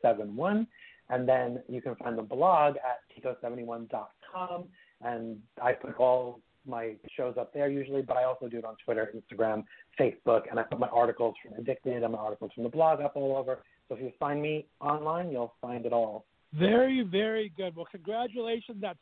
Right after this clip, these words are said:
Speaker 2: Tommy Talks. Look forward to it. He's an excellent interviewer. Appreciate having
Speaker 1: Thank
Speaker 2: you on
Speaker 1: you.
Speaker 2: the show,
Speaker 1: That,
Speaker 2: my friend.
Speaker 1: that means a lot coming from
Speaker 2: What?
Speaker 1: you, so thank you so much, and thank you for having me.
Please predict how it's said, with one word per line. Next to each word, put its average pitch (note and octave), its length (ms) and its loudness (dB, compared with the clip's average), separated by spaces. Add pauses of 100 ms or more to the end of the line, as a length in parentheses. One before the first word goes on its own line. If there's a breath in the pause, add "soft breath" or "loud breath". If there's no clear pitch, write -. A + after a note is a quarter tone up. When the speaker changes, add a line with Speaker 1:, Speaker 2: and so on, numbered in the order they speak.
(140)
Speaker 2:
Tommy B3+ 360 0
Talks. A3 380 2
Look A3+ 260 0
forward A3 220 2
to A3 60 -2
it. A3+ 40 -2
He's G#3 160 -4
an F#3+ 120 -2 (180)
excellent B3+ 520 2
interviewer. A3 680 4 (640 soft breath)
Appreciate C#4 400 0
having C4 200 8
Speaker 1:
Thank C4 40 -2
Speaker 2:
you B3+ 80 0
on A#3+ 100 0
Speaker 1:
you. A3+ 60 -2
Speaker 2:
the - 40 -12
show, C4+ 100 6
Speaker 1:
That, A#3+ 120 6
Speaker 2:
my A#3+ 180 2
friend. B3 360 0 (380)
Speaker 1:
that E3+ 100 2
means F#3 180 0
a F#3+ 40 -2
lot E3 260 -2
coming E3 240 -12
from F#3+ 160 -2
Speaker 2:
What? D3+ 80 -14
Speaker 1:
you, C#3+ 160 -14
so C3+ 160 -6
thank D3+ 220 -6
you E3 140 -4
so D#3 140 2
much, D3 280 2 (280)
and D3 80 -2
thank D3 120 4
you D3+ 60 0
for C#3 60 -4
having C3 300 4
me. G#2 140 -10